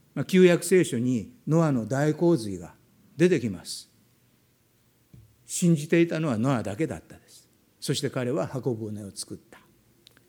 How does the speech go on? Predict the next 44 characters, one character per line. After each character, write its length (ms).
そ 160
し 60
て 100
彼 280
と 200
か-、 180
え 260
ー、 20
彼 220
の 140
家 120
族 280
は 280
そ 160
の 140
箱 280
舟 200
の 60
中 260
に 120
入 160
っ 20
た 160
時 240
に 340
戸 100
が 140
閉 160
ま 180
り、 160
も 480
う 40
未 140
曾 240
有 20
の 140
大 240
洪 220
水 200
が 100
起 60
こ 120
っ 20
て、 560